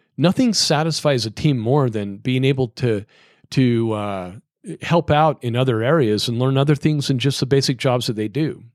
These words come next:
Four is a greater overall job satisfaction. I love that because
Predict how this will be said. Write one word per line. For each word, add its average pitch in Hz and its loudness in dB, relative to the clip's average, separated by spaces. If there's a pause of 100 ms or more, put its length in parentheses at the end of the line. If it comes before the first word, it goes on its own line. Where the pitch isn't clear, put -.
(760)
Four 185 2
is 131 0
a 123 -2
greater 143 2
overall 135 2
job 127 -2
satisfaction. 131 0
I 175 4
love 131 2
that 101 -4
because 120 -4